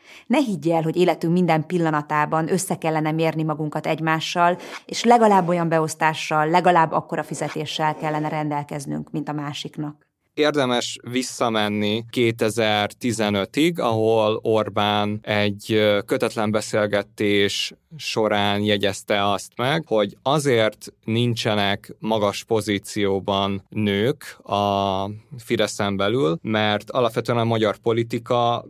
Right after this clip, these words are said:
Speaker 2: karaktergyilkosságok sorozatáról szól, és ezt a nők nem bírják, tehát nem tolnak a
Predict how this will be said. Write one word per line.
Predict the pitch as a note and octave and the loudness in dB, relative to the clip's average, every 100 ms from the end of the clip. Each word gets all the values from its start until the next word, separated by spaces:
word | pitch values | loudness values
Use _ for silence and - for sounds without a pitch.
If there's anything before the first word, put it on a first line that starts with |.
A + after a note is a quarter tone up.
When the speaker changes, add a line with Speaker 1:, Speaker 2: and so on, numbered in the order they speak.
| _ | _
Speaker 2:
karaktergyilkosságok | B2 A2+ G#2 - G#2+ G#2 G2 G#2 G#2+ G#2+ G#2 - G2+ - G#2 G2 G2 G#2 G2 | 0 0 0 -2 0 0 0 -2 0 0 0 -2 -4 -2 -2 -2 -2 -2 -4
sorozatáról | - - G#2+ G#2 G2 - G2 G2 G2 F#2+ | -6 -4 -2 0 -2 -2 -4 -2 -2 -4
szól, | - C3+ A#2+ | -4 0 0
és | G#2+ | 0
ezt | G#2 - | -4 -8
a | |
nők | G#2 G2 F2+ | -8 -6 -8
nem | A#2 C#3 | -6 -4
bírják, | D3+ D3 D3 D3 C#3+ | 0 0 2 0 -2
tehát | - F#2+ G#2+ A#2+ A2+ | -4 -2 0 -2 -2
nem | B2 B2+ A2 A2+ | 0 0 0 -2
tolnak | A#2+ A2+ G#2+ G#2+ G#2+ G#2 - | 0 2 2 0 0 -2 -10
a | - A2+ G#2 G#2 G#2 G#2 | -4 0 2 2 2 0